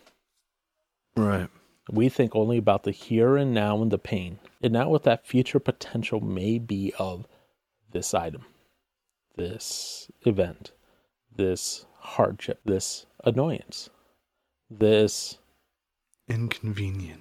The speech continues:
Speaker 2: Oh, no, I was gonna say this little squabble that
Speaker 1: Squabble.
Speaker 2: you two get into.
Speaker 1: Squabble.
Speaker 2: You and Josh.
Speaker 1: <laughs>
Speaker 2: We never think of what the consequences and ramifications of those things are. We think about the immediate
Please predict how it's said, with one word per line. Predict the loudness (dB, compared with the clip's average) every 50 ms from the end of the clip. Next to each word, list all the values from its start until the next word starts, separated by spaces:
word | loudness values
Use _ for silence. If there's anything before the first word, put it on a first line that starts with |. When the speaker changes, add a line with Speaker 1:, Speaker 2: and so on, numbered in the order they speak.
| -20 _ 0
Speaker 2:
Oh, | 2 4 6 6 6
no, | 4 4 4 4
I | 4
was | 4 4
gonna | 2 2
say | 2 2 2 2 4 4 2 0 -2 -6 -12 -18 -18 -20 -20 -20 -20 _ _ _ _ _ _ _ _ _ -2
this | -2 -2 -2 -4 -6 -2
little | 2 2 4 2
squabble | 2 -2 -6 -8 0 4 8 10 10 10 8 6 4 -4 -2 -2
that | 0 0 0 -2 -4 -6
Speaker 1:
Squabble. | -6 -6 -4 -4 -2 0 2 2 2 2 0 2
Speaker 2:
you | 2 2 2
two | 2 0 0 0
get | 2 0 0 0
into. | -2 -4 -4 -6 -6 -8 -8 -12 -20 -20 -20 -20 -20
Speaker 1:
Squabble. | -18 -18 -18 -16 -12 -6 -4 -2 -2 -2 0 2 6
Speaker 2:
You | 6 6 8 6
and | 4 4 4
Josh. | 4 4 4 2 -2 -8 -10 -10 -14 -18 -20 -20 -18 -20 -20 -20 -12 -4 0
Speaker 1:
<laughs> | 2 4 4 4 4 4 4 4 4 2 2 0 -2 -2 -4 -6 -6 -10 _ _ _ _ _ _ _ 0
Speaker 2:
We | 2
never | 4 4 6 6 6 4
think | 4 2 0 2 4 2
of | 2 4
what | 4 2 2 0
the | -4
consequences | -6 -4 -4 -4 -6 -8 -12 -12 -12 -12 -10 -10 -12 -12 -12 -14 -16 -20 _ _ _ _ _ _
and | -2 0 0 0 0
ramifications | 0 -2 -4 -6 -8 -12 -14 -12 -6 -2 -2 -2 -2 -4 -8 -8 -6 -6
of | -6 -4
those | -4 -6 -6 -6 -8 -6
things | -6 -4 -4
are. | -4 -4 -4 -6 _ _ _ _ _ _ _ _ _ -2
We | 0 0 2
think | 2 0 -2 0
about | 0 0 2 2 0 0
the | -4 -6
immediate | -6 -6 -4 -4 0 2 2 2 2 0 -4